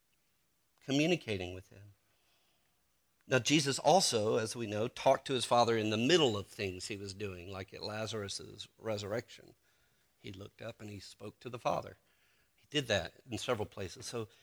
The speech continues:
it's, it's a combination of set aside times of communicating with his Father, of talking to him and hearing him.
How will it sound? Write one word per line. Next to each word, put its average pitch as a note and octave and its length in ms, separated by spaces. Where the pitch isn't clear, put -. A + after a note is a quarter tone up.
it's, C#3+ 220
it's - 340
a - 40
combination D3 760
of G2 200
set - 360
aside B2 520
times C#3 760
of A2+ 160
communicating A#2+ 880
with A2+ 180
his A#2 180
Father, A2+ 460
of G2 200
talking A#2+ 480
to B2 220
him A#2+ 320
and F#2 160
hearing A#2+ 640
him. A#2+ 420